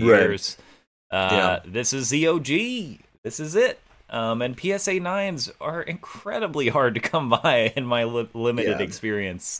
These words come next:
Speaker 2: um, looking at these cards. So.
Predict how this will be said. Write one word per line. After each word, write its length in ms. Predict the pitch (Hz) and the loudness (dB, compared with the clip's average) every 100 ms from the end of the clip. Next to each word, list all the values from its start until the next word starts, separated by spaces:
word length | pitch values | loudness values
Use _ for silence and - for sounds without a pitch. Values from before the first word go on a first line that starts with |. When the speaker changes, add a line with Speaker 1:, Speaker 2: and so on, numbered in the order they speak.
| - | -8
Speaker 2:
um, 480 | 90 92 87 87 - _ _ - - | -8 -6 -8 -10 -16 _ _ -20 -14
looking 260 | 98 98 90 | -10 -6 -6
at 80 | 80 | -6
these 200 | 87 80 | -8 -8
cards. 420 | 85 78 76 - | -6 -6 -10 -14
So. 340 | - 78 78 | -14 -12 -12